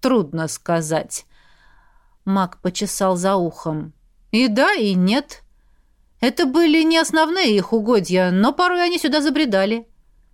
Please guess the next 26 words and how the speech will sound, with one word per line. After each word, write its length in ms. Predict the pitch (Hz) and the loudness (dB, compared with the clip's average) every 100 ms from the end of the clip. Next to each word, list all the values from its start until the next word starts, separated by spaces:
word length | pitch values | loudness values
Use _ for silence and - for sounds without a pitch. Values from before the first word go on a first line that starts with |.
| _ _ - | _ _ -4
Королевство 580 | 262 262 262 240 - 233 | 0 2 2 -2 -2 0
людей 360 | 247 214 247 | 0 2 0
тогда 320 | 233 226 220 208 | 2 0 0 0
было 260 | 233 233 | 2 2
очень-очень 560 | 277 285 294 285 269 269 | 2 0 0 2 2 2
молодое, 640 | 269 269 262 285 294 180 | 2 2 0 2 2 2
но 400 | 190 202 233 233 | 2 2 2 2
во 160 | 220 262 | 2 0
главе 400 | 262 285 226 220 | 2 2 2 0
его 300 | 240 254 285 | 0 -2 -4
стоял 480 | - 214 196 196 202 | -2 -2 2 0 0
король 400 | 226 185 175 190 | -2 0 -2 -4
всех 400 | - 180 165 185 | -6 -4 -4 -2
людей, 500 | 175 156 226 285 170 | -2 0 0 0 0
и, 420 | 180 180 175 165 - - - - _ _ _ - - 175 147 | 0 0 0 -2 -10 -20 -20 -20 _ _ _ -20 -10 -10 -8
Ива, 440 | - 185 165 151 151 | -2 0 2 0 -2
это 380 | 208 247 - 247 | -2 -2 -2 -2
было 440 | 190 226 302 262 | -2 0 2 2
совсем 360 | - 226 262 233 | -2 -2 0 2
другое 480 | 233 196 294 262 | 0 2 2 2
время. 380 | 180 180 156 151 | 2 0 0 -4
Тогда... 920 | - 190 180 165 185 240 262 247 233 - - - - _ - 185 - | -4 -2 -2 -2 0 2 4 2 0 -6 -20 -20 -20 _ -10 -10 -6
Как 260 | 233 220 190 | -4 -4 -4
бы 140 | 208 | -4
это 200 | 202 202 | -4 -4
сказать, 880 | - - 202 180 190 175 143 - | -10 -4 -4 -2 -2 -2 -4 -10